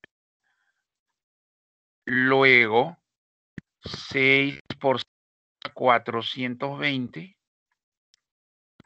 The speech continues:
Cuarta uno, cuarta ciento cinco. Y N sería cincuenta y cinco.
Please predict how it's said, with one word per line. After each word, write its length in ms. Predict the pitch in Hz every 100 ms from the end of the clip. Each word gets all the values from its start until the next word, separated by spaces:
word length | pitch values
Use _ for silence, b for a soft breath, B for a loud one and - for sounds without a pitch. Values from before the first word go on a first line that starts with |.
| _ _ _ _ _ _ b b b _
Cuarta 540 | - 143 147 139 135
uno, 400 | 143 147 143 127 -
cuarta 640 | 131 139 139 143 - 127
ciento 540 | 120 - 139 135 131 120
cinco. 720 | - 139 131 123 - 147 196 _ _ _ _ _ _ _ _ _ _ _ _ _ _ _ _ _ _ _ _ _ _ _
Y 280 | 123 127
N 200 | 135 139 135
sería 760 | - 151 135 120 123 123 123 _ _ _ _
cincuenta 1200 | - - - 117 113 107 131 135 127 120 _ 113
y 80 | 104
cinco. 220 | - -